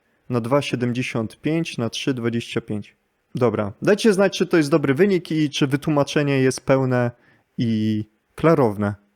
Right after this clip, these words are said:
Nie będę nagrywał więcej zadań z tego, to jest jedyne zadanie, które mnie po prostu rozwaliło. Pierwszy raz w życiu coś takiego widzę, nie?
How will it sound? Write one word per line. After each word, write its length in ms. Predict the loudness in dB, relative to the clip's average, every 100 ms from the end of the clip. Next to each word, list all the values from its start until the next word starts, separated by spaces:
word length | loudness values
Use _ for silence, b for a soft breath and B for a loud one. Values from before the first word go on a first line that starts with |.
| _ _ 0
Nie 180 | 2
będę 240 | 4 4 4
nagrywał 380 | 2 2 2 2
więcej 300 | 2 0 2
zadań 300 | 2 2 -2
z 80 |
tego, 240 | -2 0 2
to 100 | 2
jest 160 | 2
jedyne 320 | 4 4 4 4
zadanie, 380 | 4 4 2
które 280 | 0 0 0
mnie 160 | 2 0
po 120 | -4
prostu 300 | -6 -4 -2
rozwaliło. 600 | -2 0 2 4 4 0 B B -14 -14 -16 _
Pierwszy 300 | 0 2 4
raz 160 | 2 4
w 40 |
życiu 240 | 0 -2 -2
coś 180 | -2 -4
takiego 340 | -2 0 0
widzę, 340 | 0 -2 -2
nie? 180 | -2 -4